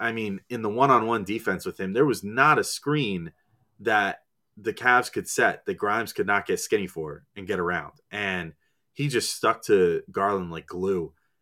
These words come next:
And, and it was a beautiful sight. I mean, no matter who he was matched up against, but down the stretch, it was,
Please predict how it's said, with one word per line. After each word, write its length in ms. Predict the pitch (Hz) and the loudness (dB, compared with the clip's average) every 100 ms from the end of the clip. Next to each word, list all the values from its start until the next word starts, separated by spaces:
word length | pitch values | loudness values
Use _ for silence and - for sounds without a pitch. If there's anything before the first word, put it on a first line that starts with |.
| _ | _
And, 200 | 107 110 | -4 -4
and 200 | - 117 | -4 -4
it 60 | 117 | 0
was 220 | 110 87 101 - | 0 0 -4 -4
a 80 | 110 | -10
beautiful 500 | 90 123 127 98 87 | 0 4 4 4 -4
sight. 320 | - 95 80 | 0 0 0
I 60 | 95 | -6
mean, 120 | 95 | -6
no 100 | 98 | -2
matter 220 | 117 127 | 2 2
who 200 | 98 113 | 2 0
he 120 | 107 110 | -4 -4
was 160 | 110 | -2
matched 300 | 117 117 - | 2 0 2
up 100 | 123 | -2
against, 340 | 117 120 117 - | 0 0 -2 -2
but 140 | 92 | 0
down 220 | 107 107 | 2 0
the 60 | 92 | -2
stretch, 360 | - 117 104 | 0 2 2
it 140 | 104 98 | 0 0
was, 340 | 104 85 - | 0 -4 -10